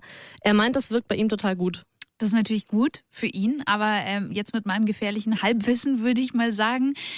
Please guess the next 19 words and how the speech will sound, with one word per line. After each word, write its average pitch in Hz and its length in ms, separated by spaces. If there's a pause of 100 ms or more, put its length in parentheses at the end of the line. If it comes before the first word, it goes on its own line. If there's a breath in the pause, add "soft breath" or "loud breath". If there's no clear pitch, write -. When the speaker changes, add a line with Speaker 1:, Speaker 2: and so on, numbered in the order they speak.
(140 loud breath)
Speaker 2:
Selbsttherapie 247 760
ist 247 160
wahrscheinlich 233 480
nichts, 240 260
was 220 160
man 214 120
empfehlen 196 420
sollte, 165 380
oder? 180 180
Also 190 180
wenn 190 120
man 190 120
manisch-depressiv 208 840
ist, 214 160
braucht 196 240
man 196 160
auch 185 280
professionelle 165 760
Hilfe. 170 380